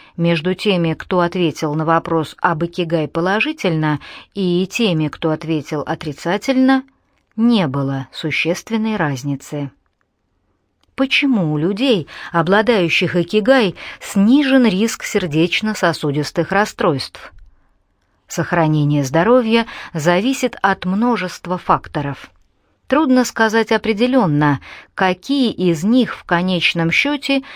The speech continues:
играют решающую роль. Однако, по-видимому, люди, обладающие икигай, больше тренируются, а потому и риск сердечно-сосудистых недугов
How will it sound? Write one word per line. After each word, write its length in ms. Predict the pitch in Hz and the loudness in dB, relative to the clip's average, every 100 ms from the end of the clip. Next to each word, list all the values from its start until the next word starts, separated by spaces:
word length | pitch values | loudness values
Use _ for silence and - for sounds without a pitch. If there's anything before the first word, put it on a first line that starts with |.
| - | -12
играют 520 | - 180 190 220 214 220 | -4 0 2 4 2 2
решающую 760 | 233 - 202 139 135 - 165 | -2 0 0 0 -2 -2 0
роль. 300 | 190 143 127 - _ _ _ - - - | 0 -2 -4 -10 _ _ _ -20 -20 -8
Однако, 600 | 147 135 180 247 226 175 | -2 2 4 4 2 0
по-видимому, 1000 | 156 147 208 247 180 151 143 139 139 135 - - | 0 0 0 -2 0 2 2 2 2 -2 -12 -8
люди, 400 | 214 247 254 160 | 0 2 2 2
обладающие 840 | 165 160 196 220 214 160 139 - 180 | 2 4 2 2 2 2 0 -2 -2
икигай, 520 | 170 240 240 294 226 - _ _ _ | -4 -2 2 2 0 -10 _ _ _
больше 460 | 170 247 294 - 302 | 2 2 2 0 -2
тренируются, 960 | 262 226 175 147 143 135 - 151 147 - _ _ _ | 0 2 2 0 -2 -6 -4 -4 -4 -8 _ _ _
а 100 | 170 | -2
потому 460 | - 190 208 214 214 | 0 0 2 2 0
и 260 | - 202 | 0 2
риск 380 | 208 247 202 - - | 2 0 -2 -10 -14
сердечно-сосудистых 1500 | - 185 170 196 165 175 160 180 175 196 170 156 - 151 - | -4 -4 0 0 0 -4 -4 -2 -2 -2 -2 -4 -4 -8 -4
недугов 680 | 175 196 277 240 165 135 | -2 0 0 2 0 0